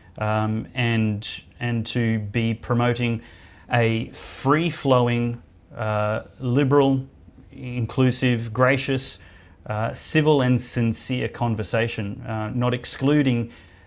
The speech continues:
uh, any authors because of their views or excluding their views, but, um, but actually having free criticism, which includes all the facts and, and professional, um, context,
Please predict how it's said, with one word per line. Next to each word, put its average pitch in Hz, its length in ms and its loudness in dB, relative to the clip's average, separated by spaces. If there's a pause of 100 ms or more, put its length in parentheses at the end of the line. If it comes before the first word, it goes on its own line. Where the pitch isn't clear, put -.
(120)
uh, 107 380 2
any 117 240 0
authors 123 400 2
because 113 340 -2
of 110 120 -2
their 107 160 0
views 127 360 0
or 113 140 2
excluding 110 560 -2
their 107 140 -2
views, 127 340 -2 (800)
but, 117 360 0
um, 107 320 2 (520)
but 113 260 0 (440)
actually 131 420 2
having 113 420 -2
free 165 380 0
criticism, 113 760 -2
which 120 380 -6
includes 113 400 -2
all 143 160 2
the 131 80 0
facts - 560 -6
and, 104 400 -6 (200)
and 113 320 -6
professional, 113 720 -4 (440)
um, 107 480 -4
context, - 760 -4